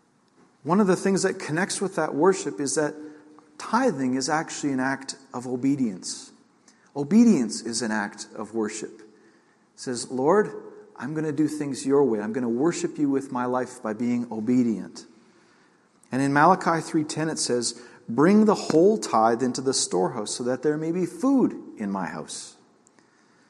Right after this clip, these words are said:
Tithe is just an old-fashioned term, an old-fashioned way of saying a tenth or ten percent.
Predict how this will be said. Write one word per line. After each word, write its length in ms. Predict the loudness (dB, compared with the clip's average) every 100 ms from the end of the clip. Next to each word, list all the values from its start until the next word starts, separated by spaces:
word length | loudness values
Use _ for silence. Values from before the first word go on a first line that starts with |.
| _ _ _ _ _ _ _ _
Tithe 340 | 0 2 2 2
is 180 | 0 0
just 200 | -2 -2
an 240 | -4 0
old-fashioned 800 | 0 0 0 0 0 -2 -6 -6
term, 280 | -4 -2 0
an 60 | 0
old-fashioned 680 | -2 -2 -2 -2 -4 -4 0
way 220 | 2 2
of 100 | 0
saying 580 | -4 -2 -2 -2 -4 -10 -14
a 60 |
tenth 480 | -8 -6 -6 -10 -10
or 140 | -8
ten 300 | -8 -6 -6
percent. 560 | -6 -6 -6 -8 -10